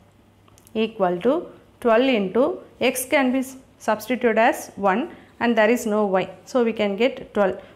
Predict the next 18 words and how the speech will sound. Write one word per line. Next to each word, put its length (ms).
So, 200
A 260
C 180
minus 400
B 140
square 300
is 220
positive. 540
Okay. 380
Then 340
what 240
about 280
A? 420
A 360
equal 340
to 260
six 420
x. 340